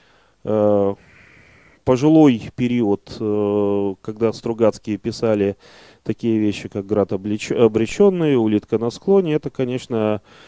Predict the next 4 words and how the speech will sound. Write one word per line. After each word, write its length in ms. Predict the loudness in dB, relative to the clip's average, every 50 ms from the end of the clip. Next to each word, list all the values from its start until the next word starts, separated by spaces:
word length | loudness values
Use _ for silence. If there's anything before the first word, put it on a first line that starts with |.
| -20 -20 -20 _ -8
вещи 540 | -6 -4 -2 4 6 6 6 6 4 -2 0
достаточно 1000 | 2 2 2 4 4 2 2 2 0 -4 -4 -2 0 2 4 6 6 8 6 6 4
грустные, 520 | 4 2 2 2 2 0 -2 0 2 4
достаточно 1300 | 4 2 2 2 0 0 2 0 -2 -4 -4 -6 -4 -4 -2 0 2 2 4 4 4 4 2 2 0